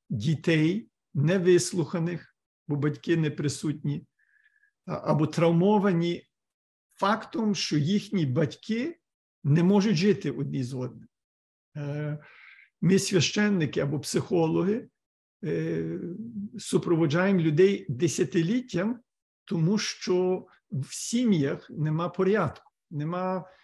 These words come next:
нема базових, е, базового співжиття, елементарних речей. Люди не терплять один одного. Ем, тут треба, знаєте, бути обережним, бо дуже легко мор-, моралізувати.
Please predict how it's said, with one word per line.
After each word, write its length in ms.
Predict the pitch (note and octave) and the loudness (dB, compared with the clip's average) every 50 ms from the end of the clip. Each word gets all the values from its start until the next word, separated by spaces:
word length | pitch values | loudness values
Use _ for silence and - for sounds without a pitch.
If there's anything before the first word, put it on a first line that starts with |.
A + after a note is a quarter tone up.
| _ _ _ _ _ _ - | _ _ _ _ _ _ -6
нема 220 | D3+ E3+ F3+ F3+ | -4 -2 -2 0
базових, 880 | E3 C#3+ C3+ E3+ G3 A3 G3+ D3 F3 F3 D#3 D#3+ E3+ D#3+ - - - - | 0 0 0 0 2 2 0 2 2 0 2 2 0 0 -2 -12 -16 -16
е, 260 | - - E3 D#3 D3+ | -10 -8 -6 -6 -4
базового 460 | D3+ B2+ E3+ F#3 G3+ F3 F#3+ G3 F#3+ | -2 -2 0 0 0 0 2 0 0
співжиття, 800 | - - - G#3 G3 F#3 E3+ F3+ F#3 E3 - F#3+ F3 C#3 B2 - - | 0 -2 -4 -4 -4 -2 0 -2 -4 -2 -2 -2 0 0 -2 -2 -2
елементарних 800 | D3+ E3 F#3 F#3 G3 F#3+ - A3+ A3+ A3+ G3+ A3 A#3 G3 - | 0 0 2 2 2 2 2 2 0 0 0 0 -2 -2 -2
речей. 460 | G#3+ A3 G#3 - A#3+ A#3 F#3+ D3+ E3+ - _ _ _ _ _ _ _ _ _ _ E3+ | -2 -4 -4 -2 -2 -2 -2 -4 -6 -10 _ _ _ _ _ _ _ _ _ _ -6
Люди 240 | E3+ F#3+ F3 G3+ G3+ | -4 -2 0 0 -2
не 400 | F#3 E3+ F3 E3+ D#3 D#3+ F3+ F3 | -2 -4 -4 -2 0 0 0 -2
терплять 640 | - - A3+ C4 B3+ G#3 - - D3+ F#3+ - - | -2 0 0 0 0 0 -2 -4 -4 -4 -4 -6
один 280 | D#3 C#3 D3+ D#3 C#3+ C3+ | -8 -6 -4 -4 -4 -4
одного. 500 | - - B2+ B2+ B2+ C3 C#3+ C#3 C3 - _ _ _ _ _ _ _ _ _ _ _ _ _ _ _ _ _ _ _ _ _ _ _ - | -4 -4 -6 -6 -6 -8 -8 -10 -12 -16 _ _ _ _ _ _ _ _ _ _ _ _ _ _ _ _ _ _ _ _ _ _ _ -10
Ем, 800 | D3+ C#3+ C#3+ D3 D3 D3 C#3+ D3+ D3+ D#3+ F3 E3 D#3 C#3 - _ _ _ _ _ _ _ | -8 -6 -4 -4 -4 -4 -2 -2 -4 -4 -4 -6 -6 -8 -8 _ _ _ _ _ _ _
тут 160 | - A#3 A3+ | -4 -4 2
треба, 440 | - A3 A3 F#3+ G3 F#3+ E3+ F3 - - | 4 4 4 6 4 2 2 0 -4 0
знаєте, 320 | F#3 E3+ E3+ E3 C3+ F#3+ | 2 2 2 2 0 -2
бути 280 | D#3+ D#3 F#3 - - F3 | -2 -2 -2 0 2 2
обережним, 640 | D#3+ D3 E3 E3 D#3+ D#3+ D#3 D#3+ C#3+ F#3+ F#3 E3 D#3 | 2 2 2 4 4 4 2 2 0 -2 -4 -2 -2
бо 60 | D#3+ | -2
дуже 240 | D3+ E3+ E3 C#3+ E3 | -2 -2 -2 -2 -2
легко 340 | D#3+ E3+ E3 - - - E3+ | 0 0 -2 -2 -2 -2 0
мор-, 400 | E3 E3 E3 E3 E3 F#3 - - | 0 2 2 2 0 0 0 0
моралізувати. 1000 | C#3+ D3+ D#3+ E3 D#3 D3+ D3+ C#3 C#3 E3+ F3 G3 G3 F3+ C#3+ B2+ - - - | 0 0 2 0 0 -2 -2 -2 -2 -2 -2 0 0 0 0 -2 -4 -10 -18